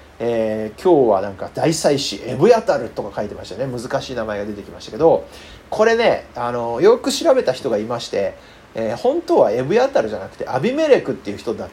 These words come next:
たんじゃないかっていう話なんですね。で、結構ね、聖書のこの名前の記述とかね、書き方とか結構ね、アバウトな時があったりするんですよ。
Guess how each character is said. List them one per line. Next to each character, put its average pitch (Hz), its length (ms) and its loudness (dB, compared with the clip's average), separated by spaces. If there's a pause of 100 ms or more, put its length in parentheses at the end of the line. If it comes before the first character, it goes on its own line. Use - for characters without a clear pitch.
た 87 80 -6
ん 95 140 -10
じ 107 80 -8
ゃ - 20 -4
な 120 140 -4
い - 20 -4
か - 160 -2
っ 170 40 -4
て - 180 2
い 156 120 6
う 139 60 0
話 151 300 0
な 139 80 0
ん - 20 -2
で - 60 -8
す - 100 -18
ね。 120 300 -4 (240)
で、 - 80 -2
結 - 340 -2 (100)
構 143 180 4
ね、 127 260 -2 (260)
聖 330 300 4
書 151 160 4
の 135 260 6 (260)
こ 143 120 2
の 131 80 0
名 131 180 2
前 226 220 2
の 226 100 2
記 226 160 0
述 208 220 -2
と 139 80 -2
か 98 160 -2
ね、 95 240 -8
書 120 80 -12
き - 100 -18
方 - 180 -2
と 135 120 -6
か 92 80 -8
結 - 180 -10 (100)
構 107 120 -6
ね、 92 200 -6
ア 101 80 -8
バ 220 120 4
ウ 285 100 2
ト - 80 -6
な 101 120 -8
時 - 220 -14
が 101 120 -2
あ - 20 -2
っ 165 40 -4
た - 120 -6
り 87 80 -6
す - 140 -10
る 147 60 -2
ん 139 40 -2
で - 60 -8
す - 60 -14
よ。 - 100 -12